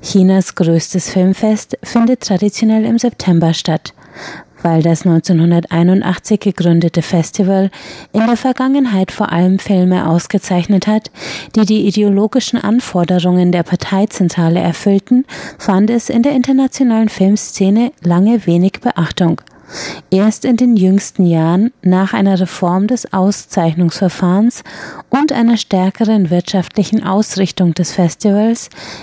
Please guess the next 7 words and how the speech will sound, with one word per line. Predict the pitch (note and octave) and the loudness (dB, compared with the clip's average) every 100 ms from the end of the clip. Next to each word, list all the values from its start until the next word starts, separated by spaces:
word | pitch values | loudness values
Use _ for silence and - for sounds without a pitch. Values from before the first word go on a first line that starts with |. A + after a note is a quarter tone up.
| - | -2
ist | F#3+ E3+ - - - | 0 0 -6 -6 0
der | E3 | 0
Golden | - E3 E3 E3+ E3+ D#3+ | 0 0 0 0 0 2
Rooster, | E3+ F3+ - - A#3+ C4 - _ - | 2 0 -2 -4 -2 -2 -4 _ -2
der | F3 | 0
Goldene | - D#3+ D#3+ E3 E3 D3+ | 2 0 2 2 0 0
Hahn, | F3 F3 A3 | 0 2 2